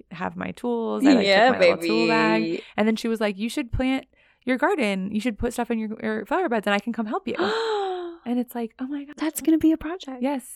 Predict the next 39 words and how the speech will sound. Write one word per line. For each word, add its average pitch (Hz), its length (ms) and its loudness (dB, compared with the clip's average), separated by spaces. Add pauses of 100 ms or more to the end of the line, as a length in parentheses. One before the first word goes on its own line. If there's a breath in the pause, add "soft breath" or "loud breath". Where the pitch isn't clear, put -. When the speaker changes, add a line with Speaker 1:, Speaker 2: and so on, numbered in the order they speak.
(140)
Speaker 1:
Isn't 233 120 -4
that 269 160 -6
so 226 140 -4
fun? 208 240 -4
And 233 100 0
I 247 80 8
was 240 140 2
Speaker 2:
It's 247 60 2
Speaker 1:
over 247 100 -2
there 247 100 0
for 240 160 -4
an 226 80 -2
Speaker 2:
so 226 80 -10
Speaker 1:
hour 202 140 0
and 202 80 0
a 190 60 -4
half 190 260 -2
and, 190 240 -6
like, 202 240 -6
how 226 180 -2
close 269 300 -2
do 233 80 -8
you - 80 -6
feel? - 200 -8
I 214 100 0
would 214 160 -4
felt 202 180 -6
so 196 180 -6
close 196 260 -8
to 190 80 -14
her. 208 160 -2
And 196 140 -6
she - 60 -16
Speaker 2:
And 233 100 2
Speaker 1:
was 214 60 0
Speaker 2:
you're 196 100 -2
helping 254 440 0
her. 247 280 4
Speaker 1:
Yes. 247 240 4